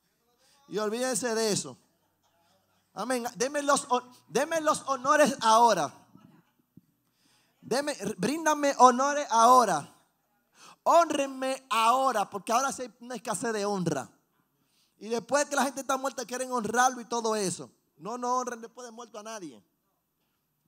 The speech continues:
Que, que se cumpla. Hoy vamos a celebrar un culto porque se cumple un año de que murió fulano de tal. Y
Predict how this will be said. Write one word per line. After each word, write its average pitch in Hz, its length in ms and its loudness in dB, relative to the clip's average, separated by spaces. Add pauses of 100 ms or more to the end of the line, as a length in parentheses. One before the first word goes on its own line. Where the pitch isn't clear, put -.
(720)
Que, 233 220 -10
que 220 120 -10
se - 120 -12
cumpla. 214 380 -16
Hoy 220 140 -4
vamos 294 180 -4
a - 40 -10
celebrar 269 460 -6
un 269 100 -18
culto 262 360 -12
porque 226 180 -16
se 233 140 -14
cumple 262 260 -20
un 277 100 -14
año 269 180 -10
de 254 80 -10
que 240 100 -16
murió 240 260 -12
fulano 247 300 -12
de 233 80 -8
tal. 202 260 -4 (200)
Y 294 380 -6